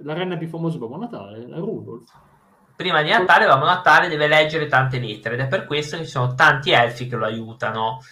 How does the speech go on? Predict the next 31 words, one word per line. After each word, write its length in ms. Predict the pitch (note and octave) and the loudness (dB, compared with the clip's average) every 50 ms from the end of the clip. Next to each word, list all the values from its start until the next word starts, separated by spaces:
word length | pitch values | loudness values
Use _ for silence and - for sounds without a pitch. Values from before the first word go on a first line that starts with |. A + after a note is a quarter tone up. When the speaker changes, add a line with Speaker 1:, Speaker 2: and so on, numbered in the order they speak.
| D3 C#3 - - - - - - - - - | -18 -18 -18 -20 -20 -20 -20 -20 -18 -12 -4
Speaker 1:
Ma, 220 | - E3+ E3+ E3 E3 | 0 2 2 4 4
eh, 60 | E3 | 6
Speaker 2:
La 100 | F3 G#3 | 6 6
Speaker 1:
quindi 180 | G#3 A#3 A3+ A3+ | 6 6 4 4
Speaker 2:
tri-, 60 | - - | 2 0
Speaker 1:
fa 100 | F#3 E3 | -4 -4
come 140 | F#3 F3+ | -2 0
il 20 | F3 | 2
Speaker 2:
dimmi. 100 | F#3 F3 D3+ | 2 2 4
Speaker 1:
Presidente 260 | B2+ B2+ B2+ - F3 E3 | 2 2 0 0 -2 -2
della 140 | E3 E3 | 0 0
Repubblica, 500 | E3 D#3+ - G3 F3+ C3 C3 C3 - C3+ | -2 0 0 0 -2 -2 -2 -8 -8 -10
legge, 360 | B2+ B2+ C#3 C#3+ C3+ C3 C#3 C#3 C3+ C3 B2+ | -10 -8 -8 -10 -10 -10 -10 -8 -8 -6 -8
legge 260 | B2+ C3+ C3 C3 C3+ | -8 -8 -8 -8 -8
lettere, 400 | D3 D3 A#2 A2 A2 - A#2 A2+ | -10 -10 -12 -14 -16 -16 -16 -16
no? 300 | A2+ B2+ A#2+ A#2 A#2 A2+ _ _ _ | -16 -16 -18 -20 -20 _ _ _ _
Legge 180 | C3 B2 B2 C3 | -20 -20 -20 -20
lettere. 240 | C#3 C3 - _ _ _ _ _ _ _ _ _ _ _ _ | -20 -20 -20 _ _ _ _ _ _ _ _ _ _ _ _
Speaker 2:
Ma 280 | - F#3 F3+ - - - | 0 4 6 6 6 4
io 200 | D#3+ E3 G#3+ A3+ | 0 -2 0 2
non 220 | G3 F3 E3+ E3 D#3+ | 4 6 6 6 8
vorrei 260 | E3 E3+ F#3 G3+ F#3+ | 8 10 10 10 10
offendere 560 | D#3+ - - - D#3+ D#3 D#3+ D#3 D3+ D3+ D3+ | 8 6 4 4 4 4 6 6 6 6 8
Babbo 260 | D3 C#3+ D3 C#3+ D3 | 8 8 8 8 8
Natale 540 | C#3+ C#3 C#3 C3+ B2+ D3+ D3 D3+ D3 D3 C#3 | 8 8 6 6 8 8 8 8 8 6 4
con 240 | C3 C3+ C3+ C3+ C3 | 2 0 -2 -2 0
certe 320 | B2+ - C#3+ C#3 C#3 C#3 | 0 2 2 2 2 -2
figure 420 | C3 B2+ C#3 B2+ C3 C#3 C3+ B2+ B2 | -4 -2 -2 -2 0 2 4 4 6
Speaker 1:
No, 100 | - E3 | 6 4
Speaker 2:
losche. 340 | D#3+ D#3+ D#3+ D#3 D3+ D3 C#3+ | 4 4 2 0 0 -2 -4
Speaker 1:
no. 280 | C#3 C#3 C#3 D3+ - | -4 -4 -6 -10 -14